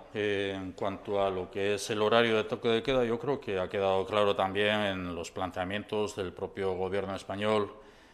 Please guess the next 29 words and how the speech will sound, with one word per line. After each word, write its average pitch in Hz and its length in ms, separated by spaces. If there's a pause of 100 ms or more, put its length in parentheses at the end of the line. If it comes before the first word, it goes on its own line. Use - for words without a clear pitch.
(240)
en 98 160
relación 95 480
al 92 460 (360)
escenario 101 720
del 85 260
decreto 98 480
del 90 120
estado 92 300
de 85 60
alarma, 87 380
un 92 100
decreto 95 400
de 95 60
estado 98 240
de 98 60
alarma 107 360
que 92 100
está 98 200
vigente 107 440
hasta 95 240
el 92 60
nueve 95 220
de 98 60
mayo 107 260 (720)
y 113 100
que, 101 140
pese - 300
a 95 100
que 87 340